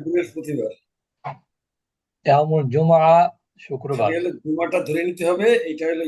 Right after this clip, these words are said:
Speaker 1: ইয়ে, ওই ছ-, ছয় দিনের দিন।
Speaker 2: হুম,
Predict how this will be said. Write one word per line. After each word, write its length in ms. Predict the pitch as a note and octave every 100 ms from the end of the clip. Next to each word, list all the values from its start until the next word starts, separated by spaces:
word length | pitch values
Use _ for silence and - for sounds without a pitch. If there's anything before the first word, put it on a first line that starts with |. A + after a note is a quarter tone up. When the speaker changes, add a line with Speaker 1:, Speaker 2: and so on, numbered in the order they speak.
| D3
Speaker 1:
ইয়ে, 160 | D#3 - _ _ _ _
ওই 120 | - B3 - - - - -
ছ-, 280 | - E3+ - -
ছয় 260 | - E3+ F3 E3
দিনের 240 | F3+ E3 C#3
দিন। 120 | A#2+ - _ G3+ - _ _ _ _
Speaker 2:
হুম, 360 | A#2+ A2+ A2